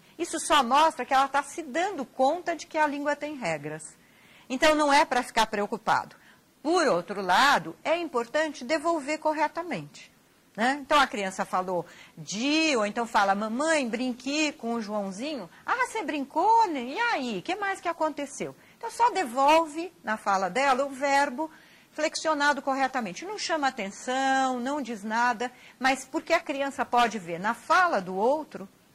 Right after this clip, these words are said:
a maneira correta de se falar, de se conversar. Então, é importante que se faça isso. É claro que quando a criança é bem pequenininha,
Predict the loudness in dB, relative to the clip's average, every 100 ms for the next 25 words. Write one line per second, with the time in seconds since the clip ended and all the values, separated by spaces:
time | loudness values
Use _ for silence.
0 | _ -2 2 4 2 2 0 0 0 2
1 | 0 0 -6 -8 -14 _ -12 -10 -10 0
2 | 2 2 0 -6 -12 -12 -8 -8 -8 -10
3 | -10 -10 -14 -14 2 4 4 2 0 0
4 | 4 4 4 -2 -10 -10 -12 -6 0 0
5 | 0 -4 -6 -10 -18 -20 -12 -10 0 4
6 | 4 2 0 2 2 -2 -8 -10 -10 -6
7 | -4 -4 -6 -12 -12 -10 -8 -6 -8